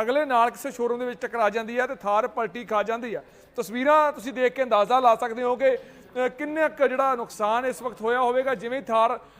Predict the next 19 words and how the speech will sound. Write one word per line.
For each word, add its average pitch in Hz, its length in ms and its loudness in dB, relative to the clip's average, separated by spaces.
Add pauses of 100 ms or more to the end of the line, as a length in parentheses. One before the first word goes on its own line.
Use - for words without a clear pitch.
(160)
ਹੇਠਾਂ 226 220 2
ਡਿੱਗਦੀ 247 320 -2
ਆ 247 160 6
ਤਾਂ 247 100 -2
ਥਾਰ 220 440 4
ਦੇ 254 180 2
ਹੇਠਾਂ 226 300 0
ਡਿੱਗਣ 233 240 -4
ਦੇ 240 100 -4
ਨਾਲ 220 260 0
ਸਾਰੇ 240 300 0
ਜਿਹੜੇ 247 400 -4
에ਅਰ 254 80 2
ਬੈਗ 220 240 -2
ਨੇ 240 100 -6
ਉਹ 262 80 -2
ਖੁੱਲ੍ਹ 214 220 -6
ਜਾਂਦੇ 240 260 -2
ਨੇ। 277 140 -4